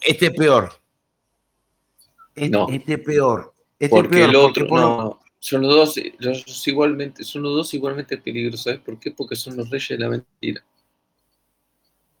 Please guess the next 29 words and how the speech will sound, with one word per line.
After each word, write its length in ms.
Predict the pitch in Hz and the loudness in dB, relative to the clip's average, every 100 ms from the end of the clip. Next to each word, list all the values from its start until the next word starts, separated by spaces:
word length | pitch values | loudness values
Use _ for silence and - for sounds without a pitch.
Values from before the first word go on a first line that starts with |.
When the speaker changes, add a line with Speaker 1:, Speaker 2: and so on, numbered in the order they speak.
| _ _ _ _ - | _ _ _ _ -2
Speaker 2:
Los 140 | 127 | 0
dos 100 | 143 | 0
son, 260 | - 139 - _ _ _ _ _ _ _ _ _ _ _ - | -2 -10 -14 _ _ _ _ _ _ _ _ _ _ _ 0
eh, 260 | 110 107 - | 2 2 0
eh, 200 | 110 104 | 2 2
las 340 | 104 107 110 | 0 -2 -2
personas 440 | - - 131 120 | -10 -10 -8 -8
más 300 | 113 135 175 - _ _ | -8 -8 -10 -12 _ _
peligrosas 840 | - 117 120 127 147 156 - - 135 | -6 -4 -2 -2 -2 -4 -8 -14 -8
que 160 | 127 | -2
hay 140 | 135 151 | 0 -2
por 120 | 147 | -4
lo 80 | 117 | -4
mentirosos 640 | 110 113 110 123 143 139 120 | -4 -6 -8 -8 -6 -6 -4
que 60 | |
son. 80 | 113 143 | -2 0
Speaker 1:
Totalmente, 720 | 143 143 135 110 107 107 - _ | 2 2 2 0 -2 -4 -12 _
pero 340 | 117 120 120 - | -4 0 0 0
mi 160 | 131 | 0
pregunta 400 | 127 160 196 220 | 2 2 4 4
es 60 | 196 | 2
la 100 | 160 | 2
siguiente, 340 | - 160 139 | -2 -2 0
Speaker 2:
Son 80 | 127 | 0
Speaker 1:
por 80 | 120 | 2
Speaker 2:
los 140 | 123 123 | 2 2
Speaker 1:
lo, 80 | |
Speaker 2:
dos 80 | 147 | 2
Speaker 1:
el 100 | 139 | 2